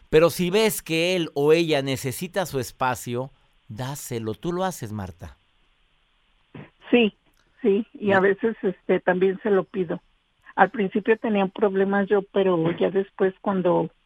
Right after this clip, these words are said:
Speaker 2: lo fuimos a ver a Salt Lake y, y empezamos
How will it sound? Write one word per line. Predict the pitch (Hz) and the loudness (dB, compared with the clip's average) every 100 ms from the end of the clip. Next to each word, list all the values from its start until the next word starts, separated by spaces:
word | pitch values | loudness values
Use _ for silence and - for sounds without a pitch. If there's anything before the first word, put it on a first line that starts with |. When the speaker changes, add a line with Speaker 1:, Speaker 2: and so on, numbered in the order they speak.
| _ _ - | _ _ -2
Speaker 2:
lo | 180 | 0
fuimos | 214 190 202 220 | 2 0 0 0
a | 185 | 0
ver | 190 | 2
a | 190 - | 0 0
Salt | 214 202 | 0 2
Lake | 202 202 196 | 2 0 -2
y, | 214 180 170 170 180 _ _ - _ | -4 -2 -2 -4 -8 _ _ -20 _
y | 196 | -2
empezamos | 190 185 202 190 208 | 0 -2 -2 -2 -2